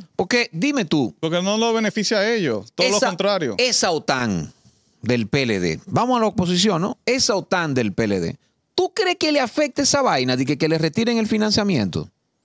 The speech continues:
Speaker 1: ¿Tú sabes los negocios que muchos de ellos se han levantado con el paso de los años? Los sectores de poder que ellos manejan. Como pa' que, ah,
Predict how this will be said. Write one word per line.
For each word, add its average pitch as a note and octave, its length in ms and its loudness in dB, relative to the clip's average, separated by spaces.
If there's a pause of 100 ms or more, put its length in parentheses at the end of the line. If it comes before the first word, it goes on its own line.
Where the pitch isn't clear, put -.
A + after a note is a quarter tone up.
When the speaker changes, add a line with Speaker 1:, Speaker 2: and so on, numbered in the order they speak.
(440)
Speaker 1:
¿Tú D4 120 -2
sabes F4+ 240 0
los D#4+ 200 2
negocios A3+ 840 0
que F#3+ 140 -2
muchos G#3+ 400 0
de A3+ 100 2
ellos G3+ 240 -2
se G3+ 260 0
han G#3 220 0
levantado F3 880 0
con D3 140 -2
el D3+ 100 0
paso G3 340 0
de F#3+ 60 2
los F#3+ 180 0
años? F2+ 440 -2 (840)
Los - 180 2
sectores A3+ 480 0
de G#3 160 2
poder F3 600 0
que E3+ 120 0
ellos F#3+ 180 2
manejan. C#3+ 640 0 (1200)
Como F#3+ 240 0
pa' F#3 200 -2
que, F#3+ 200 0
ah, C#4+ 320 2